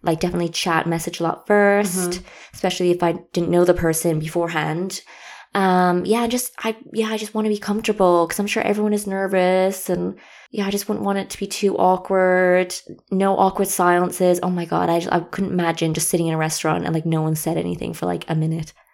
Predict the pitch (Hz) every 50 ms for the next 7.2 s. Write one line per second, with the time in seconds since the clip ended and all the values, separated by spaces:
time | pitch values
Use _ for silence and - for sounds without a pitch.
0 | _ _ _ - 175 180 170 165 151 - 175 175 180 180 - 180 160 - 190 180
1 | 180 190 196 190 180 185 190 185 - 190 180 196 180 190 180 - - 185 180 175
2 | 175 175 - - - - - - - - - - - - - - - - _ _
3 | _ _ _ _ _ _ _ _ _ _ _ _ _ _ - 175 180 185 190 175
4 | 175 170 - - - - _ _ _ _ - 165 170 175 180 - - 160 170 156
5 | 156 160 - 165 143 151 170 170 165 156 156 151 151 151 - - - _ _ _
6 | _ - 160 - 180 175 170 165 165 165 - 180 165 160 165 160 160 160 156 160
7 | 160 160 156 156